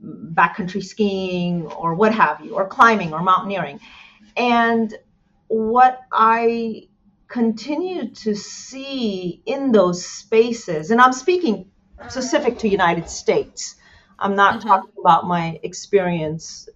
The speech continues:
Speaker 1: in other parts of the world. I'm pat-, I'm talking specifically to,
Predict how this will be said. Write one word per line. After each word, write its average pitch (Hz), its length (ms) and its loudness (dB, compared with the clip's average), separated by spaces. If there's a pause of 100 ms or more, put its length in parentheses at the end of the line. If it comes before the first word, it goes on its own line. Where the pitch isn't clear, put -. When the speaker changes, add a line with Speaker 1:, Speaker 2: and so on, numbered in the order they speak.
(140)
Speaker 1:
in 170 260 -4
other 185 240 0
parts 170 400 0
of 180 80 -6
the 165 80 -6
world. 160 420 0
I'm 160 300 -6 (380)
pat-, - 240 -2 (160)
I'm 180 160 -6
talking 185 320 2
specifically 202 560 -6
to, 165 380 -8